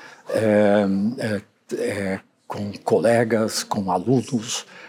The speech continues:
alunas, com, com, enfim, amigos, com pessoas que eu conheci,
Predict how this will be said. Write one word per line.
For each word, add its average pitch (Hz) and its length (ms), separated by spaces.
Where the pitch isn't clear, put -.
alunas, 113 560
com, 104 440
com, 107 400
enfim, 113 480
amigos, 117 1000
com 110 220
pessoas 107 520
que - 80
eu 98 80
conheci, 107 720